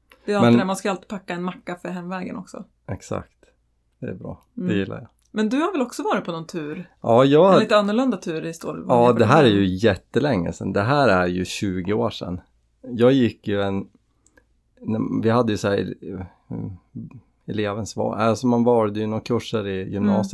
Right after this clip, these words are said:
Speaker 1: Mm.
Speaker 2: som lät roliga. Och jag tänkte att, ja, men jag gillar ju att vara ute. Det fanns ju en friluftslivskurs. Då hade ju A-kursen redan varit, det var ju i tvåan.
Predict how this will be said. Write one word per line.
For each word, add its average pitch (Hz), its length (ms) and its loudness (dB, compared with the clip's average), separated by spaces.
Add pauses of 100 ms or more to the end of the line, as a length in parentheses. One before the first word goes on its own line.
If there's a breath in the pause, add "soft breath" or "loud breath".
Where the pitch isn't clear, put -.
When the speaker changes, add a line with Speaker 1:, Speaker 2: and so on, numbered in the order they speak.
Speaker 1:
Mm. - 40 -20
Speaker 2:
som 90 300 -6 (480)
lät 95 260 -6
roliga. 101 400 -6 (640)
Och 107 140 -6
jag 107 460 2
tänkte 92 340 -2
att, - 300 -8
ja, 104 100 -2
men 101 140 0
jag 123 140 4
gillar 95 240 2
ju 95 80 0
att 90 60 -2
vara 95 100 -2
ute. 92 260 -4
Det 98 100 -4
fanns 104 260 -6
ju 95 40 -12
en - 40 -14
friluftslivskurs. 98 1000 -10 (1300)
Då 107 160 0
hade 113 240 2
ju 104 400 0 (540)
A-kursen 110 720 2
redan 95 260 0
varit, 98 320 0
det 98 60 -4
var 113 140 -6
ju 95 80 -2
i 90 40 -2
tvåan. 98 560 -6